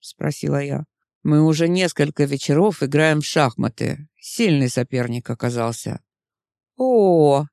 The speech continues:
так я тоже не отказалась бы партию с вами сыграть. Я даже не знала, что тут играют в шахматы. А шашки есть?"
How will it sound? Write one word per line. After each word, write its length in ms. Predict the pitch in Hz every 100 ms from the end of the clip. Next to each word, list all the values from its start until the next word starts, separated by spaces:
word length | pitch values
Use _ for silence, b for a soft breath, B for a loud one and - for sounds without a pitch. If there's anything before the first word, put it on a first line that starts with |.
| _
так 220 | 165 156
я 160 | 175 165
тоже 400 | - 185 156 185
не 140 | 196
отказалась 720 | 214 226 240 247 247 226 220 208
бы 140 | 214
партию 460 | - 202 185 202 196
с 100 | 190
вами 260 | 196 185
сыграть. 520 | - 180 190 185 - _ _ _ _ -
Я 160 | 190
даже 280 | 202 220 262
не 140 | 311
знала, 340 | 330 226 165 165
что 200 | - 165
тут 220 | 208 -
играют 420 | 165 185 190 190
в 60 | -
шахматы. 680 | - 165 151 143 - 135 - _
А 100 | 226
шашки 460 | 240 156 143 - 151
есть?" 520 | 160 240 403 -